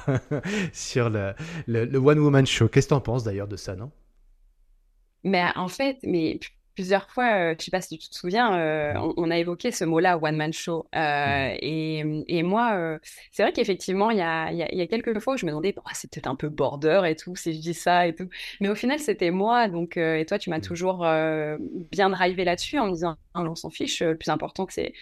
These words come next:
Speaker 2: c'est que tu sois toi-même. » Et en fait, euh, ouais, j'ai pris énormément de plaisir à construire ce talk. J'ai pris énormément de plaisir à, bon, bah, échanger avec toi, avec les membres du groupe, et puis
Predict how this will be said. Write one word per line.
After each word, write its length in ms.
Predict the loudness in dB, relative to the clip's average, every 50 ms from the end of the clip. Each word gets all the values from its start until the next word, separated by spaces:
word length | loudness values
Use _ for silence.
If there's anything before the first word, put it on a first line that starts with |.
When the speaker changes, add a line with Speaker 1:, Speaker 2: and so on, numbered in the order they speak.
| -20 -20 -12 -8
Speaker 2:
c'est 120 | -6 -4
que 40 | -4
tu 80 | -2 0
sois 120 | 0 0
toi-même. » 320 | 2 2 2 2 2 2 2
Et 40 | 2
en 100 | 0 -2
fait, 260 | -4 -4 -4 -4 -2
euh, 220 | -2 0 0 -2 -4 -8 -16 -16 _ 0
ouais, 120 | 0 0 2
j'ai 120 | 0 -2
pris 160 | -2 -2 -2
énormément 320 | 0 0 0 0 0 -2 -2
de 60 | -2
plaisir 320 | 0 0 2 2 2 0 0
à 60 | 0
construire 300 | -2 -4 -8 -8 -10 -10 -8
ce 80 | -8
talk. 280 | -4 0 2 2 2 2
J'ai 140 | -2 -6 -6
pris 160 | -4 -2 -2
énormément 260 | 0 2 2 2 0
de 60 | 0
plaisir 440 | 0 0 0 0 0 0 0 0 0 0
à, 500 | 0 -2 -2 -2 -4 -4 -4 -4 -6 -6
bon, 140 | -6 -4
bah, 160 | 0 0 0 0
échanger 380 | 0 0 -2 -2 0 0 0
avec 200 | 0 0 -2 -2
toi, 160 | 0 2 2 4
avec 220 | 4 2 0 0 0
les 60 | 0
membres 200 | 0 0 0 0
du 100 | -2 -2 -2
groupe, 240 | -2 -4 -2 0 -2
et 80 | -2
puis 280 | -2 -2 -4 -4 -4